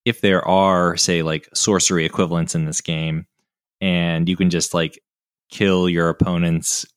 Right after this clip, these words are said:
creatures with a kill spell and, like, sort of farm your points that way and never, like, like, creatures are kind of a vulnerability i-, if that's the case, if the point value does matter. Um,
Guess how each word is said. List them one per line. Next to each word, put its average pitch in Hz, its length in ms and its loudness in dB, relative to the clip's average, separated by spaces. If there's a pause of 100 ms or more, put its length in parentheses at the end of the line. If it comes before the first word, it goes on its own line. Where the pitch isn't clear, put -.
(360)
creatures 82 560 -2
with 80 120 -8
a 76 60 -12
kill 127 240 0
spell 85 640 0 (360)
and, 90 140 2
like, 82 140 -2
sort 92 200 0
of 78 120 -4
farm 92 480 2
your 80 120 0 (120)
points 90 340 0
that 87 260 0
way 80 260 0
and 82 160 0
never, 82 380 0 (120)
like, 82 180 -4 (460)
like, 85 140 0
creatures 104 320 0
are 92 80 2
kind 95 220 0
of 82 80 -2
a 80 80 -4
vulnerability 85 960 0 (580)
i-, - 60 -12 (280)
if 85 220 -2 (160)
that's 85 400 0
the 78 120 -4
case, - 720 -2
if 82 280 -6 (140)
the 87 80 -2
point 92 260 0
value 82 320 0
does 85 360 0
matter. 76 460 -6 (1400)
Um, 87 340 0